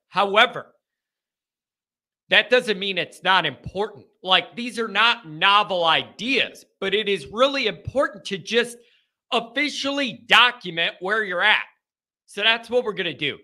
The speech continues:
Here's number one. These are not in order. They're just the five that came to my brain.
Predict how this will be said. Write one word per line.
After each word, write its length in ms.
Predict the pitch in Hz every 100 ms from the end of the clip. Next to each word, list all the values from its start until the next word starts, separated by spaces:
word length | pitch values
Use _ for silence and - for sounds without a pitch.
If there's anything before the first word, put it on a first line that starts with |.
| _
Here's 300 | 226 262 196
number 260 | 226 196 175
one. 300 | 151 143 127
These 240 | 226 233
are 80 | 247
not 240 | 196 185
in 140 | 170 147
order. 260 | 143 147
They're 160 | 175 165
just 280 | 180 196 196
the 60 |
five 340 | - 170 175 165
that 120 | 147
came 220 | 165 170
to 60 | 156
my 120 | 143
brain. 520 | 123 135 151 117 90